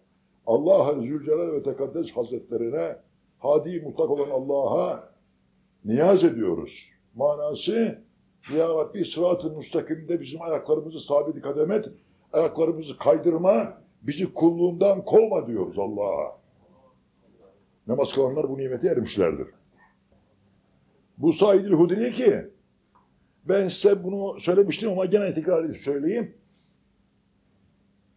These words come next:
Bu Zat-ı Akdes Eshab-ı Suffe'den. Bu Eshab-ı Suffe ise İslam'ın ilk fakültesi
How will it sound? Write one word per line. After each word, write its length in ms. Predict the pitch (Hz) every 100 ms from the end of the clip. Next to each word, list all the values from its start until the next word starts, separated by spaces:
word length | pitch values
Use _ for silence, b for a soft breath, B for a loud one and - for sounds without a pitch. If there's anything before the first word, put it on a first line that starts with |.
| _ _ _ _
Bu 220 | 113 170
Zat-ı 460 | 151 180 165 156 180
Akdes 640 | 160 - 208 196 - - _ _ _ _ _ _ _ _ _ _ _ _ _ -
Eshab-ı 480 | 160 156 170 185 170
Suffe'den. 680 | - 165 165 170 165 92 - _ _ _ _ _ _ _ _ _ _ _ 139
Bu 140 | 165
Eshab-ı 420 | - 165 196 175
Suffe 400 | - 123 - 196
ise 440 | 202 - 220 226 - - _ _ - 170
İslam'ın 500 | 165 - 180 185 202
ilk 360 | 214 202 -
fakültesi 960 | - - - 127 135 110 190 202 175